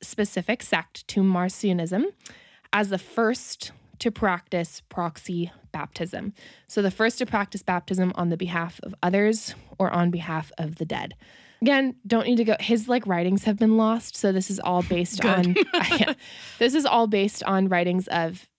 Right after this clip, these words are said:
Speaker 1: uh, church fathers later on. So, like, in the three hundreds and four hundreds and whatever, um, referencing him historically. But, uh,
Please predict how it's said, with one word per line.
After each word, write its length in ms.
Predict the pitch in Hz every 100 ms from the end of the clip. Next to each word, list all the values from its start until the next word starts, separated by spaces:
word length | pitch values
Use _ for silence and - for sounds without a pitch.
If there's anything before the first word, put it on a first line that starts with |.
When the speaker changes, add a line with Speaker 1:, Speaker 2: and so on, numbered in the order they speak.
| -
Speaker 1:
uh, 240 | 160 120
church 240 | - 202 -
fathers 260 | 185 175
later 220 | 180 175 165
on. 180 | 165
So, 100 | 175 180
like, 80 | 175
in 80 |
the 40 | 165
three 180 | 170 180
hundreds 580 | 175 170 160 156 160
and 260 | - 160 165
four 140 | 165
hundreds 280 | 165 160 156
and 80 | 180
whatever, 320 | - - - - - - - -
um, 240 | 202 160 -
referencing 600 | 190 185 208 208 226 226
him 180 | 247
historically. 560 | 247 - 190 196 247 277 - - - - _ _ _ _ - 202
But, 360 | 202 196 185 - _ - _ _ _ _ _ _ _ _ _
uh, 80 | 170